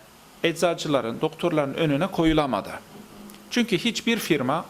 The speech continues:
on yıllık, yirmi yıllık bir Ar-Ge'yi bu işin sonunda ruhsatlandırılamayacak bir ilaca, bir moleküle, bir bitkisel karışıma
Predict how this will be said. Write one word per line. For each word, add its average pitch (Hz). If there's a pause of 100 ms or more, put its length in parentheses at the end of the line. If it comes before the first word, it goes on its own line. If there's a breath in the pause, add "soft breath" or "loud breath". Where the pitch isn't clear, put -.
on 208
yıllık, 139
yirmi 190
yıllık 139
bir 165
Ar-Ge'yi 120 (380 loud breath)
bu 220
işin 208
sonunda 170
ruhsatlandırılamayacak 160
bir 170 (120)
ilaca, 135 (100)
bir 160
moleküle, 135 (100)
bir 151
bitkisel 135
karışıma 147